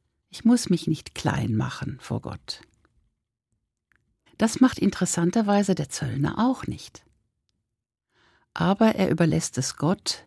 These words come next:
wie es nun weitergehen könnte. Er weiß, dass er Gottes Zuwendung nicht verdient.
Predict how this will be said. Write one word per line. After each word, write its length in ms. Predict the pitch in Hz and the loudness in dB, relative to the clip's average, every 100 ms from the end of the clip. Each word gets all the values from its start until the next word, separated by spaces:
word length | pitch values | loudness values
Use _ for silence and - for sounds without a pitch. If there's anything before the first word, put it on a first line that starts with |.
| _ _ _ | _ _ _
wie 120 | 185 | 0
es 180 | 185 - | 2 4
nun 220 | 196 185 | 4 4
weitergehen 640 | 180 165 151 147 107 110 131 | 2 0 -2 -2 -2 -2 -4
könnte. 480 | - 143 131 - 120 _ _ _ _ _ _ _ _ _ | -6 -6 -6 -10 -14 _ _ _ _ _ _ _ _ _
Er 140 | - 180 | 0 4
weiß, 380 | 180 220 262 - | 4 4 2 0
dass 180 | 202 | 0
er 60 | 196 | 0
Gottes 360 | 185 180 165 - | 2 2 0 0
Zuwendung 560 | 208 208 214 208 202 | -2 2 4 4 4
nicht 220 | 196 - | 2 2
verdient. 680 | - 190 208 190 156 - - | -4 -2 2 2 2 0 -18